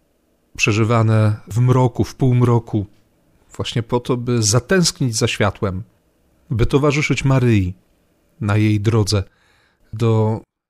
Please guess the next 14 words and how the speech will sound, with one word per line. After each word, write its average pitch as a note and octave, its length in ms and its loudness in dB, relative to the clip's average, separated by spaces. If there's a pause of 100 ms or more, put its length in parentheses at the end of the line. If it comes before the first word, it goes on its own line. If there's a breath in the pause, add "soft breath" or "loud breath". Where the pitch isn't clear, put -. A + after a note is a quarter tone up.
(120)
do A#2 200 2
rozświetlenia C#3 800 0
całego D3 420 -2
świata A#2 460 -4 (720 soft breath)
obecnością A2+ 600 -2
Jezusa G#2 360 -2
Chrystusa, - 480 -6
jej G2 160 -2
Syna. F#2 320 -4 (800)
Pewnie C3 260 2
rozmaite A2 400 0
postanowienia. B2+ 840 0 (460)
Ufam, G2+ 440 -2
że, F#2+ 340 -4